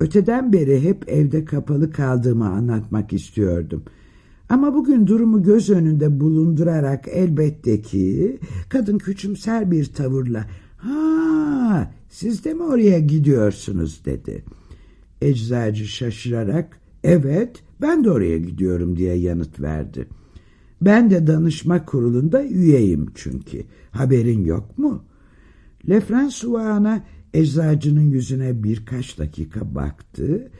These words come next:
sonunda gülümseyerek şu karşılığı verdi. <laughs> "Fakat o başka. Ama sizin tarımla ne ilginiz var kuzum? Bu işten anlar mısınız siz?" "Anlarım elbet.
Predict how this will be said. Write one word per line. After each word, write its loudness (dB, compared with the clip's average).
sonunda 0
gülümseyerek -4
şu -12
karşılığı -10
verdi. -14
<laughs> -12
"Fakat -8
o -6
başka. -8
Ama 0
sizin -4
tarımla 0
ne -2
ilginiz 0
var -2
kuzum? -6
Bu 2
işten -2
anlar 0
mısınız -4
siz?" -12
"Anlarım 0
elbet. -4